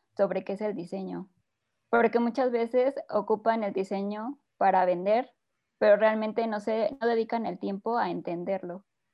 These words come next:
a entender como todos los procesos. Porque, bueno, en, en mi caso, cua-, cuando trabajé, este, pues, te decían como, "Ah, pues sí, hay que entregar flujos, hay que wireframe, no sé qué. Está en una hora".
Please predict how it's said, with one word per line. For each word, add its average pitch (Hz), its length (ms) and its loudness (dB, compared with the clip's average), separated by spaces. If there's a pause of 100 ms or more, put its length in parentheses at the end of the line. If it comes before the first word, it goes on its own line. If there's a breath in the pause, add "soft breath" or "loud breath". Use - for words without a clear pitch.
(300)
a 220 80 -4
entender 208 380 -2
como 226 280 -2
todos 202 160 -2
los 202 160 0
procesos. 185 760 -10 (480)
Porque, 202 500 0
bueno, 220 460 -4
en, 196 560 -4 (140)
en 190 260 -6
mi 180 100 -8
caso, 202 380 -4
cua-, 214 260 -2
cuando 185 260 -6
trabajé, 214 560 -2 (760)
este, 185 1120 -6 (120)
pues, 220 340 0 (120)
te 208 100 2
decían 208 360 -2
como, 202 340 -8
"Ah, 254 220 0
pues 220 140 -2
sí, 240 140 0
hay 226 120 2
que 247 80 -2
entregar 190 380 -2
flujos, 269 480 0
hay 220 160 -4
que 208 380 -4
wireframe, 240 440 -2
no 220 120 -8
sé 220 100 -12
qué. 202 280 -6
Está 240 580 0
en 196 220 -6 (120)
una 240 320 0
hora". 202 300 -4